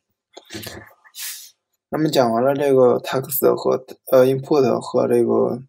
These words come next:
text area 之后呢，file 其实也一样，比较简单，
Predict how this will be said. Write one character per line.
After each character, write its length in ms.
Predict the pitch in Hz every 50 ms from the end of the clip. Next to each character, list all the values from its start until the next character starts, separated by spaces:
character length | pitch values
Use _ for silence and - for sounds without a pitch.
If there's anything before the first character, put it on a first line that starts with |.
| _ _ _ -
text 320 | - 139 131 131 - -
area 400 | 127 123 127 131 123 113 117 - - -
之 100 | - 123
后 200 | - 139 135 120
呢， 220 | 117 110 135 - _ _ _ _ _ _ _ _ _ _ _ _ _ _ _ _ _ _ _ - - - - -
file 200 | - 143 143 139
其 100 | 131 127
实 120 | 117 120 127
也 140 | 120 117 113
一 80 | 117
样， 240 | 120 123 117 - - _ _ _ _ _ _ _ _ _ - - - - - _ _ _ _ _ _ _ _ _ _ - - _ _ _ _ _ _ _ _ _ - _ _ _ _ _ _ _ -
比 60 | 127
较 100 | 127 131
简 160 | 127 123 113
单， 240 | 120 117 120 -